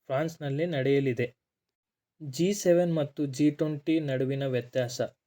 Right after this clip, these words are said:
ಜಿ ಸೆವೆನ್ ಕೇವಲ ಅಭಿವೃದ್ಧಿ ಹೊಂದಿದ ದೇಶಗಳು,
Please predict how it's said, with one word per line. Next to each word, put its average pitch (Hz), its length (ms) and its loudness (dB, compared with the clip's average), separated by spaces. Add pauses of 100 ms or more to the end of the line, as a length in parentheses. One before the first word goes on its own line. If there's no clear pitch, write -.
(440)
ಜಿ 180 220 0
ಸೆವೆನ್ 160 480 4
ಕೇವಲ 170 680 2
ಅಭಿವೃದ್ಧಿ 160 720 4
ಹೊಂದಿದ 147 360 4
ದೇಶಗಳು, 131 840 4